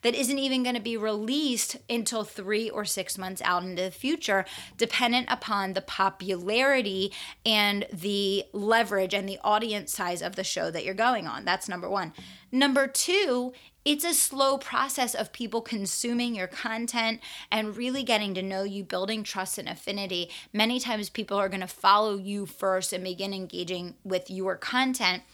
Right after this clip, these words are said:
before they reach out to you. And it's not until many months later when they become a client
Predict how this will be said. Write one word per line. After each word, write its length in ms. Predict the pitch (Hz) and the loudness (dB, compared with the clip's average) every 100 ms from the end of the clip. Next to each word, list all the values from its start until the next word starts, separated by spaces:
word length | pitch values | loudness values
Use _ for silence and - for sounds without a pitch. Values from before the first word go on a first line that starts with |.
| - - | -10 -2
before 360 | 233 233 240 | 0 2 2
they 160 | 226 196 | 2 0
reach 240 | 180 196 | -2 2
out 200 | 247 302 - | 4 4 2
to 120 | 208 | 0
you. 140 | 190 190 - - | -2 -2 -12 0
And 120 | 254 | 2
it's 180 | 262 247 | 2 2
not 220 | 240 220 | 4 4
until 260 | 214 214 214 | 4 0 0
many 280 | 202 196 190 | 0 -2 -4
months 320 | 185 180 - | -6 -6 -4
later 260 | 208 208 196 | 0 2 2
when 180 | 185 | 0
they 120 | 185 185 | -2 -2
become 440 | 180 - 226 208 | -4 -4 -2 -2
a 100 | 156 | -4
client 600 | - 269 311 330 196 | -4 2 4 4 2